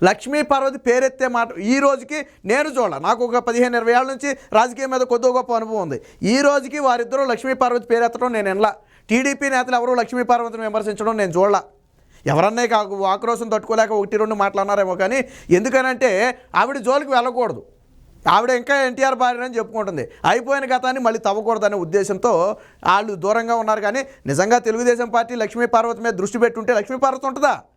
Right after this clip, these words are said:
ఈ రోజు వరకు ఉంటుందా లక్ష్మీ పార్వతి? ఉండదు. ఎందుకంటే ఆయనే మూడు సార్లు ముఖ్యమంత్రిగా ఉన్నాడు చంద్రబాబు నాయుడు, ఏదన్నా లక్ష్మీ పార్వతిని దూరం పెట్టాలంటే.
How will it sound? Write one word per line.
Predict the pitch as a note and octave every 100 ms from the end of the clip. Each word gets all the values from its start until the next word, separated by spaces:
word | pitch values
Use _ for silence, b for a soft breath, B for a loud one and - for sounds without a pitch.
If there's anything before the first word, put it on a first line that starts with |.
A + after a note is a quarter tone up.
| _ _ -
ఈ | G#3
రోజు | B3 C4
వరకు | C4+ C4+ C#4
ఉంటుందా | C#4 C#4+
లక్ష్మీ | B3 B3+ C#4+
పార్వతి? | C#4 A#3 C3 A2 _ _ _ _ b -
ఉండదు. | F3 C4+ C4 E3
ఎందుకంటే | E3+ A3+ C4
ఆయనే | A3+ B3 C#4+
మూడు | C#4+ C#4
సార్లు | B3 C4+
ముఖ్యమంత్రిగా | C4 B3 C4+ C4+ C4 B3
ఉన్నాడు | F#3+ D#3 G3
చంద్రబాబు | A#3+ B3 A#3+
నాయుడు, | G3+ C#3+ B -
ఏదన్నా | F#3+ A#3 A#3 G3+ b b
లక్ష్మీ | F#3 G#3+ B3+
పార్వతిని | B3+ B3 A#3 A#3+
దూరం | A3+ A#3
పెట్టాలంటే. | A3+ G3+ E3 B2+ A2